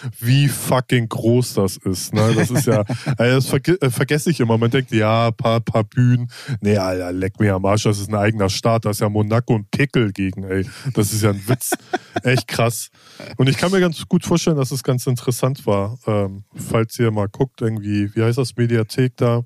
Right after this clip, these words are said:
Speaker 2: Mediathek.
Speaker 1: Z D F Neo oder Info. Tomorrowland, von bla bla bla zum Konsum, keine Ahnung, irgendwie sowas.
Speaker 2: Ah, okay, okay, okay. Übrigens, ähm, Mediathek, wo du's gerade sagst, ich, aber ge-, ah, das ist wirklich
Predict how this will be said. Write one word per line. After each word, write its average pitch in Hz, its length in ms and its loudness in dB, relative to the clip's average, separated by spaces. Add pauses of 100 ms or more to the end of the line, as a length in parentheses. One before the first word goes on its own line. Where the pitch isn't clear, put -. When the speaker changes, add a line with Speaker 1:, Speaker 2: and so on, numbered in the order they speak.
Speaker 2:
Mediathek. - 300 -8
Speaker 1:
Z 131 180 0
D 123 100 2
F 110 140 -4
Neo 127 220 4
oder 104 200 0
Info. 113 440 0 (500)
Tomorrowland, 107 800 0 (440)
von 110 600 0 (120)
bla 113 240 2
bla 123 180 0
bla 104 260 2
zum 110 240 -2
Konsum, 98 560 -2
keine 92 280 -6
Ahnung, 85 320 -10 (140)
irgendwie 90 260 -6
sowas. 85 200 -8
Speaker 2:
Ah, 165 200 0
okay, 117 300 -4
okay, - 180 -8
okay. - 120 -10 (400)
Übrigens, 190 480 0
ähm, 151 400 0
Mediathek, 156 800 2
wo 135 100 2
du's 127 160 0
gerade 123 280 2
sagst, 117 600 -2
ich, - 280 -8 (260)
aber 110 240 -2
ge-, 101 180 -2 (120)
ah, 101 200 -4
das 101 220 -4
ist 107 160 -8
wirklich 104 280 -4